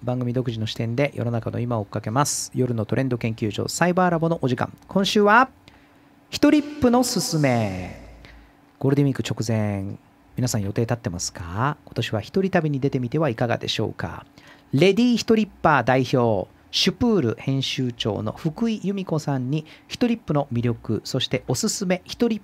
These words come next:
ぷプランをご紹介いただきます。この一人っぷという言葉はですね、一人旅のことをもっとポップに可愛らしく言い換えたいと、え、福井編集長が考えた言葉で、集英社の商標登録にもなっているということなんですね。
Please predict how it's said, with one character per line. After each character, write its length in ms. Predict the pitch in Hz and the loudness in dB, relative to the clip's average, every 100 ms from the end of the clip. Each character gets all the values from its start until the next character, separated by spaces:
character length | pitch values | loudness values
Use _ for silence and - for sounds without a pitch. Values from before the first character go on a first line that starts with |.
| - | -4
ぷ 80 | 202 | -6
プ 180 | 202 196 | -2 0
ラ 100 | 175 | 0
ン 140 | 156 | 0
を 140 | 151 190 | 0 -2
ご 80 | - | -4
紹 240 | 113 110 95 | -4 -4 -2
介 160 | 117 | -4
い 20 | |
た 180 | - - | -4 -8
だ 60 | 87 | -12
き 100 | - | -10
ま 60 | |
す。 220 | - - - - - - _ | -4 -4 -6 -14 -20 -20 _
こ 140 | 175 | 2
の 160 | 180 - _ _ _ - | 4 2 _ _ _ -8
一 200 | - 254 | 2 2
人 100 | 254 | 2
っ 20 | |
ぷ 240 | - 107 - | -2 -6 -4
と 100 | - | -2
い 80 | 135 | -2
う 40 | 123 | 0
言 120 | - 127 | -2 -2
葉 60 | |
は 80 | 120 | 0
で 80 | 104 | -2
す 80 | - | -6
ね、 100 | 98 | -8
一 240 | - 277 | 0 2
人 100 | 269 | 2
旅 240 | 254 190 | 0 0
の 120 | 170 147 | 0 -2
こ 120 | 147 | -4
と 260 | - 160 | 0 0
を 60 | 131 | 0
も 80 | 185 | -2
っ 40 | 240 | -4
と 160 | - | -4
ポ 140 | 147 269 | -2 -2
ッ 20 | |
プ 160 | - 208 | -2 -2
に 100 | 143 | -2
可 180 | - 165 | 0 0
愛 120 | 214 | 0
ら 100 | 226 | -4
し 80 | - | -4
く 220 | - 175 _ | -4 -6 _
言 80 | 156 | -6
い 160 | 175 180 | -6 -6
換 260 | - 170 160 | -4 -2 -2
え 20 | |
た 220 | 156 220 | 2 2
い 80 | 202 | 2
と、 120 | - - - - - - _ | 0 -16 -20 -20 -20 -20 _
え、 60 | 101 | -10
福 180 | - | -2
井 40 | 143 | 0
編 160 | 127 | 2
集 160 | 120 127 | 0 -2
長 120 | 113 | -2
が 120 | 110 | 0
考 180 | 139 117 113 | 0 0 0
え 80 | 104 | -2
た 80 | |
言 180 | - - | -8 -8
葉 80 | 101 | 0
で、 180 | 147 165 | 0 0
集 280 | - - 131 | -2 0 0
英 60 | 131 | 0
社 160 | - | 0
の 160 | 113 139 - _ _ - | -2 -2 -8 _ _ -12
商 400 | - - 180 208 | -6 0 4 4
標 220 | 214 202 | 4 2
登 320 | 190 - 190 | 2 2 2
録 160 | 175 170 | 2 0
に 80 | 180 | -2
も 160 | 220 - - | -2 -2 -2
な 80 | 135 | -2
っ 40 | |
て 140 | - | -2
い 60 | 110 | -12
る 80 | - | -14
と 100 | - - _ - | -20 -20 _ -8
い 40 | |
う 60 | 101 | -6
こ 80 | 92 | -6
と 80 | |
な 60 | - | -10
ん 20 | |
で 60 | - | -4
す 100 | 180 | -2
ね。 140 | 196 | -2